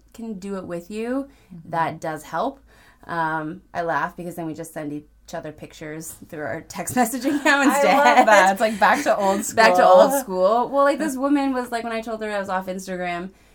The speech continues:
Speaker 1: she was like, "But how will I know you're in China and what you're doing?" And I was like, "Well, all the better for us to get together so I can tell you about it in person."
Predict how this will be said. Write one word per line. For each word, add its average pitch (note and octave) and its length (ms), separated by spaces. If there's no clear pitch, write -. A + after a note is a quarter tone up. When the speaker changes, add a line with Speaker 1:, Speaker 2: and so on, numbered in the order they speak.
Speaker 1:
she - 120
was A3 80
like, B3+ 120
"But D4 100
how D4+ 200
will D#4+ 140
I D#4+ 140
know D4+ 220
you're D4 200
in D4 140
China D4+ 320
and B3 320
what - 220
you're C4+ 120
doing?" C4+ 400
And F#3+ 80
I F#3 40
was F#3 100
like, F#3 240
"Well, G#3 180
all G#3+ 220
the A#3+ 80
better A3 300
for A3 120
us G3+ 120
to G3+ 100
get G3+ 140
together G3+ 520
so G3 140
I G3 80
can G3+ 160
tell A3+ 180
you C4+ 120
about E3 240
it F3+ 60
in F#3+ 40
person." A#3 560